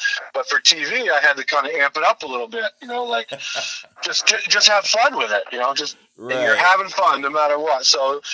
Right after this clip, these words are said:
Speaker 1: yeah, it was kind of the opposite, and don't be so chill, and don't be so calm and <laughs> relaxed, like, show a little more. So I've tried to do some kind of mix in between there of, you know, the laid back, but getting super excited about things as well.
Speaker 2: Yeah, 'cause it can get heated in the kitchen, literally and figuratively, you know, when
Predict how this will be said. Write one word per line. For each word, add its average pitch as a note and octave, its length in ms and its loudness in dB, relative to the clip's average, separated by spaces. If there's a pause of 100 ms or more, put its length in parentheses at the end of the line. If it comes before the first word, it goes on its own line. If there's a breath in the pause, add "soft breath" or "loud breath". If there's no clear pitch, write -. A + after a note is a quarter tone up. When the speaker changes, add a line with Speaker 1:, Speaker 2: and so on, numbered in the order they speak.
(180 loud breath)
Speaker 1:
yeah, G3+ 160 -2
it C#3+ 60 2
was D3 100 -4
kind G3 200 4
of E3 60 -4
the E3+ 60 2
opposite, F#3 540 2
and C3+ 220 -8
don't D3 200 -4
be - 120 -4
so - 240 -2
chill, A#2 380 4
and B2 80 -10
don't C3 180 -6
be D3 100 -6
so C3+ 200 -4
calm B2 300 2
and A#2 100 -8
<laughs> - 20 -4
relaxed, A#2+ 400 2
like, B2 160 -2
show C3+ 260 4
a - 20 -2
little C3+ 220 -4
more. C3 260 -2 (560 loud breath)
So C#3+ 380 0
I've D3 160 -4
tried E3 200 0
to D3 40 -10
do D3+ 140 -8
some D3+ 180 -2
kind D3 180 0
of C3 60 -2
mix C#3 320 0
in C#3 100 -4
between C3 380 -4
there B2 300 2
of, A#2 100 -6 (100)
you C#3 60 -8
know, B2 180 -2
the B2 120 -8
laid B2 320 -4
back, B2 340 2
but A#2 140 -6 (300)
getting B2 260 -4
super B2+ 260 -6
excited A#2 340 -2
about A2 280 -4
things A2+ 200 -10
as G#2 140 -10
well. G#2 320 0 (340 soft breath)
Speaker 2:
Yeah, E3+ 140 0
'cause D3 160 -6
it B3 100 -4
can A#3 120 -6
get G3+ 180 2
heated G3+ 300 -2
in D3+ 60 -12
the D3 80 -6
kitchen, C#3+ 460 -2
literally E3+ 400 0
and F#3 140 4
figuratively, C3 680 -6
you B2+ 220 -6
know, C3 200 0
when A#2+ 380 -8